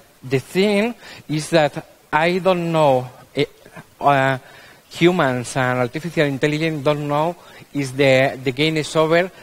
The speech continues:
until you play at least ten thousand movements. Okay? That one, this is very important.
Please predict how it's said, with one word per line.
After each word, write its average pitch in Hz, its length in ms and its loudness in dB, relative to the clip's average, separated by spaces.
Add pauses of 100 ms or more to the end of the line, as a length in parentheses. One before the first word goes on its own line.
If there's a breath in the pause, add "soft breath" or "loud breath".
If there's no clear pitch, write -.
(120 loud breath)
until 131 360 -2
you 139 200 -2
play 151 320 4
at 135 360 0
least 139 640 -2 (320 loud breath)
ten 147 160 2
thousand 139 560 0
movements. 98 640 -8 (160)
Okay? 160 400 -4 (480 loud breath)
That 127 160 -2
one, 147 420 0
this 143 260 -10
is - 60 -16
very 156 240 0
important. 113 540 -4